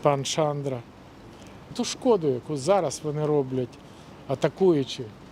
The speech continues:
детективів набу, атакуючи громадських активістів, атакуючи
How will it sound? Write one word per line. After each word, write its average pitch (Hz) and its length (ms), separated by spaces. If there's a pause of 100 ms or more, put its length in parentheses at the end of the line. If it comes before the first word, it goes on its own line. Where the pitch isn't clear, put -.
(520)
детективів 143 840
набу, 135 400 (600)
атакуючи 143 840 (200)
громадських 151 800
активістів, 170 720 (720)
атакуючи 160 800